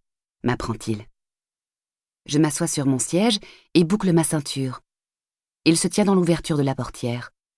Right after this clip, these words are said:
Il regarde au loin, l'air soucieux. « Tu sais,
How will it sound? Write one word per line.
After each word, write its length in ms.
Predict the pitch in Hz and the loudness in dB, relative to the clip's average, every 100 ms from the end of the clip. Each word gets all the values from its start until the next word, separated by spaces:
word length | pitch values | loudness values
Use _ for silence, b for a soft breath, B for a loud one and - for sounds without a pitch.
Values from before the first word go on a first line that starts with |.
| _ - | _ 0
Il 120 | 147 | 2
regarde 360 | 151 156 156 147 | 4 4 4 4
au 80 | 151 | 4
loin, 280 | 143 143 147 | 4 4 2
l'air 200 | 123 - | -2 -4
soucieux. « 420 | - - 127 131 _ _ _ _ _ _ _ _ _ _ _ _ _ _ - | -8 -6 -8 -8 _ _ _ _ _ _ _ _ _ _ _ _ _ _ -2
Tu 100 | 143 | 2
sais, 280 | 190 190 | 6 4